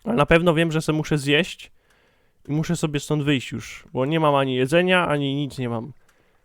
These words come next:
Trzeba się wyspać, bo jak się nie śpi, to ponoć się dziwne rzeczy dzieją. Bardzo do-, bardzo dziękuję, że mi zaspoilerowaliście to naprawdę pod drugim odcinkiem i pierwszym też zresztą.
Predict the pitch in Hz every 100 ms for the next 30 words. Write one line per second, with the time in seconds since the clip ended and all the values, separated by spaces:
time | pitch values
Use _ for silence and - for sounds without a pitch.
0 | _ - 147 143 143 139 - 123 - -
1 | _ _ - 127 131 - 147 151 143 135
2 | - 123 - 123 113 - 117 117 120 113
3 | - 113 113 107 127 214 262 247 175 208
4 | 208 180 180 170 175 160 147 143 - 156
5 | 151 151 156 135 - 127 127 120 165 120
6 | 117 117 - 123 127 - 127 135 - 123
7 | 113 120 120 123 - 120 110 127 120 117
8 | 120 120 123 117 113 - 156